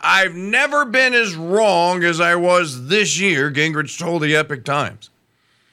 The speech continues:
"It makes me challenge every model I'm aware of and realize that I have to really stop and spend a good bit of time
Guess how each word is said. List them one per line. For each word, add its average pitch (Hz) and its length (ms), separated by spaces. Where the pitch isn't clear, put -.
"It 185 200
makes 208 260
me 202 140
challenge 202 480
every 170 240
model 175 440
I'm 151 220
aware 175 480
of 196 240
and 147 240
realize 180 560
that 151 140
I 151 140
have 147 160
to 123 100
really 170 400
stop 165 420
and 139 100
spend 165 300
a 143 60
good 151 260
bit 165 160
of 139 140
time 120 480